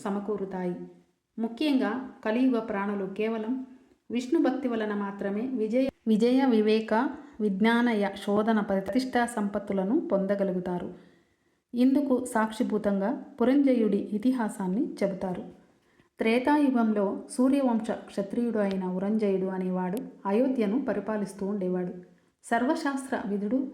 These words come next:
ధర్మజ్ఞుడు అయిన రాజు అత్యధిక ఐశ్వర్యం కలగడం, అహంకారం కలవాడై, బ్రాహ్మణ ద్వేషి, దేవా బ్రాహ్మణ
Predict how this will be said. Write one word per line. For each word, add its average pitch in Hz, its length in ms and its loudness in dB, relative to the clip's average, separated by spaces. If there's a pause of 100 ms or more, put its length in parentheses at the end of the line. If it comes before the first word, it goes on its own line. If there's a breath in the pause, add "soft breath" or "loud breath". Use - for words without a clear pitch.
ధర్మజ్ఞుడు 214 800 -2 (260)
అయిన 190 280 -2
రాజు 180 340 -4 (600 loud breath)
అత్యధిక 262 460 0 (180)
ఐశ్వర్యం 220 600 -2
కలగడం, 202 540 0 (200)
అహంకారం 220 640 0
కలవాడై, 190 540 -4 (160)
బ్రాహ్మణ 240 540 2
ద్వేషి, 214 600 0 (220 loud breath)
దేవా 240 360 2
బ్రాహ్మణ 214 560 0